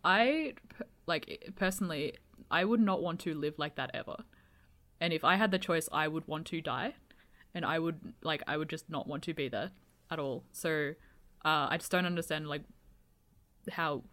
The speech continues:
you would want to keep living there, I suppose.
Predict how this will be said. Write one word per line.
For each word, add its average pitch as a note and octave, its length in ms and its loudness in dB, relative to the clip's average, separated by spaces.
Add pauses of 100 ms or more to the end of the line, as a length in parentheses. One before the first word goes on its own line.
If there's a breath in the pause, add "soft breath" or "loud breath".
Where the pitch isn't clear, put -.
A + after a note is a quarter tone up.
(100)
you E3 180 -6
would D#3 100 -4
want D3+ 240 -4
to F3 100 -4
keep D#3 200 -8
living C#3 380 -6 (720)
there, C3 380 -4 (140)
I D#3 60 -4
suppose. - 480 -6